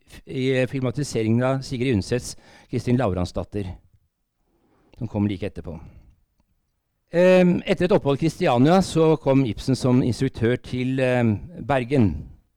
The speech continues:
Men der hadde de allerede ansatt en velutdannet skolestyrer,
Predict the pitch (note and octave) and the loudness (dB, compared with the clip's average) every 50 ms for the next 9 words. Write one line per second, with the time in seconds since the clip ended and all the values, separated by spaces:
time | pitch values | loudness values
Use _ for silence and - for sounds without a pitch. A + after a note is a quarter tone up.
0 | _ _ _ _ _ _ _ _ _ _ _ _ _ _ _ - - - _ _ | _ _ _ _ _ _ _ _ _ _ _ _ _ _ _ -20 -20 -20 _ _
1 | _ _ _ C#3+ D#3 C#3+ D3+ D#3 E3+ E3 D#3 F3+ - - G3 D#3+ C3 D3+ F3+ F#3+ | _ _ _ 0 2 4 4 4 4 6 4 4 4 4 4 4 4 4 4 2
2 | D#3 A#2 G#2 C3 F3 G3+ G#3 F#3+ - C#3+ B2 A#2+ A2 - - - G3 F#3+ - - | 2 0 2 2 2 2 2 0 0 0 0 0 0 0 0 -2 -2 -2 -4 -8
3 | - D3 C#3+ D3+ D#3 D#3 D#3+ D#3+ D#3 D3 B2+ B2 D3 F3 C#3 A2+ A2 - - B2 | -6 -4 0 2 2 2 4 2 2 0 -2 -2 -2 -2 0 -2 -4 -4 -2 0
4 | A#2 B2 D3 E3 - - - - F3+ C#3+ A2 A2 - - B2 A#2 B2+ F3 G#3 | 2 2 2 0 -2 -6 -10 -6 -4 -4 -2 -4 -4 -2 0 2 2 2 2